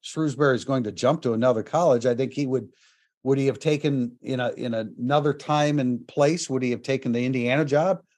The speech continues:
or the Purdue job? Yeah, I think he would have done that too. But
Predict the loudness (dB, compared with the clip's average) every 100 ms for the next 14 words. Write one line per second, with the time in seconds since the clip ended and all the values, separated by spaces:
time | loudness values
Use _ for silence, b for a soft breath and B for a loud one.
0 | _ -10 -8 -8 -4 -2 0 4 4 2
1 | 2 2 2 -4 -6 0 0 2 2 2
2 | 0 0 -2 -2 -4 -16 _ _ _ _
3 | _ _ _ 2 4 4